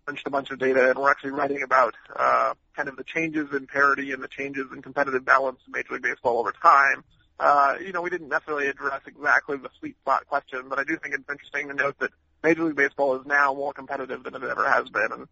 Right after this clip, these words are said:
you know, I, I guess I can't give away too much of the article considering it hasn't been published yet, but the general trend is that, you know, prior year winning percentage do-, is not nearly as predictive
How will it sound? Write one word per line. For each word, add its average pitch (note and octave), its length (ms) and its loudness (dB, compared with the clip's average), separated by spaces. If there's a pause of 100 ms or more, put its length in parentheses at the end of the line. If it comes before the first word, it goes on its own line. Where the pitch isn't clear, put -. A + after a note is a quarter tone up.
you D#3 80 -6
know, D3 80 2
I, C3 60 2
I C#3 260 -4 (160)
guess B2 320 0
I - 60 -16
can't F3 240 -10
give C3 100 -4
away B2 220 -6
too - 80 -14
much B2+ 180 -8
of B2+ 100 -14
the B2+ 120 -6 (320)
article C#3 340 4
considering A2 540 -4
it - 80 -4
hasn't B2+ 180 -6
been A#2+ 100 -6
published D3 360 4
yet, C#3+ 180 0
but C#3 160 -4
the E3 220 6
general E3+ 460 2 (360)
trend D3+ 320 0
is C3 200 -6
that, C#3+ 120 -6 (340)
you D3+ 60 -14
know, C3+ 100 -6
prior D3+ 460 2
year C#3+ 220 -6
winning C3+ 260 -12
percentage C3 420 -10 (100)
do-, C#3 120 -4
is - 180 -12
not C3 200 0
nearly D#3 300 0
as C#3+ 140 0
predictive C3 520 -2